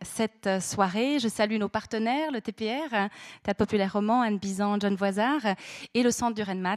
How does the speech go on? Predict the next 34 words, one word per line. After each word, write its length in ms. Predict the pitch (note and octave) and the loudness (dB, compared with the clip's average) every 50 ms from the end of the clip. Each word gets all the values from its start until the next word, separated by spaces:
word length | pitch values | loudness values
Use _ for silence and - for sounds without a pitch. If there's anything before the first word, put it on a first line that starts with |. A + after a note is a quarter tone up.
| - | -4
sa 180 | - - F#3 F#3 | -6 -6 -6 -6
directrice 480 | F#3 - - - F3+ - - - G3 - | -6 -8 -10 -10 -10 -10 -10 -10 -10 -8
qui 100 | - F#3+ | -6 -4
n'est 120 | F3+ F3+ | -4 -4
malheureusement 380 | F#3+ F#3+ F#3+ F#3 F#3+ F3+ G3 F#3 | -4 -4 -4 -4 -4 -6 -6 -4
pas 100 | - G3 | -2 -2
là 100 | G3+ G3+ | -2 -4
ce 140 | - G3+ | -4 -6
soir, 240 | F#3 - G#3 G3+ G3+ | -4 -2 -2 -2 0
Madeleine 260 | G3+ G3 F3+ F#3+ F#3+ | -2 -2 -2 -2 -2
Betchart, 360 | F#3 F3+ F3+ - - F#3 F#3 - | -2 -4 -4 -2 -4 -4 -4 -4
mais 160 | - F#3+ F#3+ - - | -6 -6 -6 -6 -6
avec 160 | F#3 F3+ F#3+ | -8 -10 -10
qui 160 | - - - G3+ | -8 -6 -4 -2
on 80 | G3 | 0
a 80 | F#3+ F3+ | 0 0
aussi 200 | E3 - A3 G#3+ | -2 -2 -4 -2
concocté 440 | - A3 G#3 - G#3+ - - B3+ B3+ | -2 -2 -2 -2 -6 -6 -6 -6 -6
cette 260 | - - B3+ - - | -2 -4 -4 -4 -4
soirée. 400 | - - G#3 F#3 F3+ D#3+ E3 - - _ _ _ _ _ - - - - - - - - - - - - - - - - _ _ | -4 -2 -2 -2 -2 -6 -12 -14 -16 _ _ _ _ _ -20 -18 -18 -18 -18 -18 -18 -18 -18 -20 -20 -20 -20 -20 -20 -20 _ _
Je 80 | G#3+ A3 | -2 -2
vous 80 | C#4+ | 0
parle 240 | C#4 - D#4+ E4+ D#4 | 2 4 2 4 4
de 40 | C#4+ | 4
nos 120 | C#4 C#4 | 4 4
partenaires 560 | C4+ C#4+ C#4+ - - D4 C#4+ D4 D#4+ F4+ - - | 4 2 0 0 0 0 0 2 0 -2 -4 -6
parce 180 | C4+ B3+ - | -6 -6 -6
qu'évidemment, 720 | - C4+ B3+ C4+ A3+ B3 B3 B3+ C4 C#4 D4 D#4 D#4+ D#4+ D4 | -6 -6 -4 0 2 2 2 4 4 4 4 4 4 2 2
vous 120 | A#3+ G#3+ | 0 -2
savez, 520 | G3+ - A#3 A3+ A3+ B3+ D4+ D4+ D#4 D#4 | -2 -2 -2 0 0 0 0 2 2 0
demain 320 | D4 A3+ A#3+ A#3+ B3+ B3+ B3+ | 6 6 6 8 8 4 2
soir, 600 | - - - C4 C4 C4+ C#4+ D4 D4+ D#4 D#4 D4 - - - - | 0 -2 -2 -2 -2 0 0 -2 -2 -4 -6 -8 -10 -16 -20 -4
vendredi 400 | G3 A3+ B3 B3 B3+ B3 A3+ B3 | 0 0 2 2 0 0 -2 -2
soir, 440 | A#3 - - A3+ B3+ B3+ C4 C4+ C#4 | -4 -4 0 0 2 2 2 -2 -4